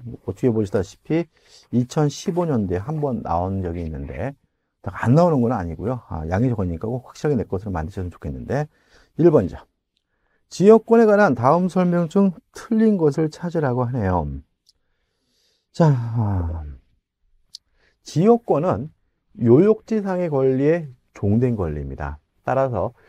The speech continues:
요역지상의 소유권과 지역권은 부정성, 수반성이 있거든요. 그래서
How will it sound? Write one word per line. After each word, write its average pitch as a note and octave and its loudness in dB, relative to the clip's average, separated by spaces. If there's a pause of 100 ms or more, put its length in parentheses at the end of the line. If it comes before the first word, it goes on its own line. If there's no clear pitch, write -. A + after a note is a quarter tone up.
(260)
요역지상의 C#3+ 0
소유권과 A#2 -6
지역권은 G#2 -6 (420)
부정성, F#2 -6
수반성이 C3+ -8
있거든요. - -12 (400)
그래서 B2+ -2